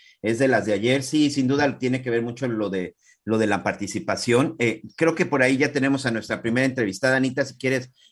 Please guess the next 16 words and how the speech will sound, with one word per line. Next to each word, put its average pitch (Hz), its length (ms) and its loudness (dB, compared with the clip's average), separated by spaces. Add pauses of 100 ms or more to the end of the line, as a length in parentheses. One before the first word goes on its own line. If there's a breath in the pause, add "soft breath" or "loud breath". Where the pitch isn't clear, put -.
vamos 131 260 0
a, 107 160 0 (120)
eh, 98 460 -2 (120)
vamos 127 220 -2
primero 123 240 2
a 127 60 -2
platicar 110 380 -2
con 127 120 -2
la 104 80 0
directora 98 380 -2
de 113 80 4
la 104 100 0
Asociación 113 380 -4
de 107 240 -2
Infancia 110 600 -2
Trans, 117 440 -2